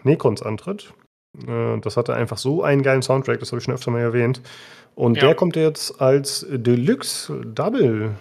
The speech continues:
Speaker 1: Vinyl, äh, also quasi eine Vinyl-Schallplattenversion und kostet achtunddreißig Dollar.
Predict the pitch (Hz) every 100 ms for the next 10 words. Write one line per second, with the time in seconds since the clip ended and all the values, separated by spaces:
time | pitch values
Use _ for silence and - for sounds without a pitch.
0 | - 113 98 92 101 98 104 127 165 196
1 | 240 226 - - - - - - _ 123
2 | 107 110 120 - 113 110 117 113 110 110
3 | 110 117 151 170 165 - 160 170 - 117
4 | 110 120 147 190 - _ - - _ _
5 | _ _ _ - 120 127 127 131 139 -
6 | 165 170 185 196 202 - - - _ _
7 | - 147 165 127 123 120 127 98 82 87